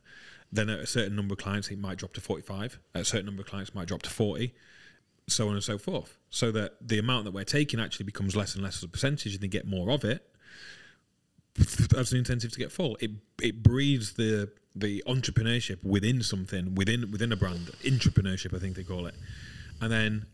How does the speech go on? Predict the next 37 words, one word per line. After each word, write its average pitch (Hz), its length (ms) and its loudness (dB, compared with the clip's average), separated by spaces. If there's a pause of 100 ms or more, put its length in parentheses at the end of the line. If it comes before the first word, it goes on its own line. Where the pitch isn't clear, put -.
(120)
at 123 180 -2
a - 40 -6
certain 101 320 2
st-, - 260 -6
stage, 147 300 2
I 110 40 -2
think 110 240 -2
we've 98 280 0
predetermined 101 580 4
full 107 200 2
has 92 100 2
been 101 100 2
about 92 220 -2
forty 104 320 2
clients. 104 520 0 (380)
At - 80 -2
forty 104 220 0
clients, 117 400 0
if 110 100 -8
they 98 240 -2 (220)
stay - 200 2
at 92 100 -4
forty 87 180 -4
clients 101 300 -4
for 107 120 -2
over 95 120 0
three 104 180 2
months 98 220 2
in 101 60 2
a - 20 4
row, 117 140 6
we 98 120 0
give 98 140 -4
them 92 140 0
a - 20 -4
bonus. 110 440 0 (800)
Um, 113 360 0